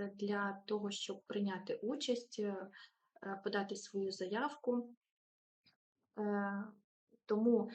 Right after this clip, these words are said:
е, кого зацікавила така, е, класна можливість пов'язати у спільнику, е, під різдвяний такий мотив, <laughs> новорічний,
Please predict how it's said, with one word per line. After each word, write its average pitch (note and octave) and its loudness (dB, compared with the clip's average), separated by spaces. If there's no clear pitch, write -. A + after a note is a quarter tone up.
е, G3 2
кого A3+ 6
зацікавила G3+ 0
така, F#3+ -2
е, F#3+ -6
класна G#3 -2
можливість G#3 2
пов'язати G3+ -2
у - -6
спільнику, G3 -4
е, F#3 -8
під - 2
різдвяний G3 0
такий F#3 -4
мотив, B3 0
<laughs> G#3 2
новорічний, G3 0